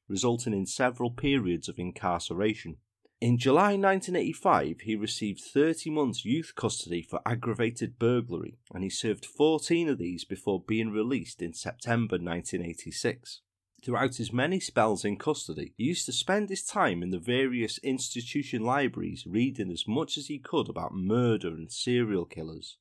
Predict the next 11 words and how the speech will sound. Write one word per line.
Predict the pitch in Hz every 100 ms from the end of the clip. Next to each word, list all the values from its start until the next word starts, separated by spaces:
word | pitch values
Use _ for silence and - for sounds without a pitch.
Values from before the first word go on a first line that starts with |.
| _ _
He | 101
idolised | 123 170 170 156 131 95 82
the | 90
likes | 101 147 123 -
of | - _
Peter | - 120 120
Sutcliffe | - 143 - - 78 -
and | 78 -
Jack | 101 - -
the | 90
Ripper, | 117 120